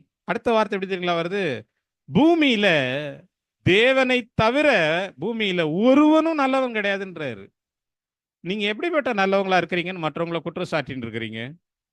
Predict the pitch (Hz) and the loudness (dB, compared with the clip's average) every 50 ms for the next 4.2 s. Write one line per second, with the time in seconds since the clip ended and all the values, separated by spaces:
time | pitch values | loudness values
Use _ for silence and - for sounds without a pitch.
0 | _ _ _ _ _ _ _ _ _ _ _ _ _ _ _ _ _ _ _ _ | _ _ _ _ _ _ _ _ _ _ _ _ _ _ _ _ _ _ _ _
1 | - 175 180 208 214 214 190 185 214 262 294 247 - 277 254 233 214 202 196 185 | -12 -6 -2 0 0 0 2 2 2 2 0 -2 -4 -4 -2 -2 -2 -2 -4 -6
2 | 175 - 202 208 233 233 226 226 226 226 220 196 190 190 214 233 233 208 226 214 | -6 -6 -4 -2 -2 -2 -2 -2 -2 -2 -2 0 0 0 0 0 -2 -2 -2 -4
3 | 208 202 185 175 165 156 175 202 240 247 247 220 202 185 - - 196 170 160 131 | -4 -4 -4 -2 0 2 2 2 0 -2 -2 -6 -6 -8 -8 -10 -10 -8 -8 -8
4 | 117 104 95 | -8 -10 -12